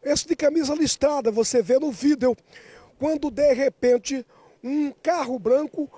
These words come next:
passou em frente ao condomínio e de dentro do carro as pessoas atiraram várias vezes. Veja agora no vídeo que o rapaz de camisa listrada, ele cai.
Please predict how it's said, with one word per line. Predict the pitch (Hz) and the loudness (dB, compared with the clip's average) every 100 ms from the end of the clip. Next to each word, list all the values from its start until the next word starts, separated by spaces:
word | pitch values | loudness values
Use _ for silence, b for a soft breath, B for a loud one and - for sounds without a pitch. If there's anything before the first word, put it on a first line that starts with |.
| - | -6
passou | - 277 - - 294 294 | -4 -4 -4 0 4 4
em | 247 | 0
frente | - 262 254 240 | 0 0 2 0
ao | 220 | 0
condomínio | 214 226 269 247 330 359 - B B B | 0 0 -2 0 0 0 -2 B B B
e | 262 | -6
de | 226 269 | -4 -4
dentro | 160 262 269 | -2 -4 -4
do | 240 226 | -8 -8
carro | 214 247 214 254 B B | -6 -6 -6 -12 B B
as | 208 - | -12 -10
pessoas | - 202 - 208 214 220 | -6 -6 -6 -6 -6 -8
atiraram | 208 196 180 208 196 190 B B | -10 -8 -8 -6 -8 -8 B B
várias | 135 208 196 196 196 165 | -6 -4 -2 -4 -6 -6
vezes. | 147 - - - - B B B | -10 -14 -10 -10 -10 B B B
Veja | 139 294 320 277 | 2 6 6 4
agora | 262 247 277 | 2 2 2
no | 262 226 | 2 2
vídeo | 277 359 339 B B - | 4 4 2 B B 2
que | |
o | 269 | 4
rapaz | 233 269 - 311 302 | 4 2 2 0 0
de | - | 0
camisa | 277 277 247 | 0 2 2
listrada, | 277 302 - 262 285 302 294 B B B - | 4 2 2 2 2 4 2 B B B 0
ele | 294 320 | 2 2
cai. | 247 202 156 | -2 -4 -6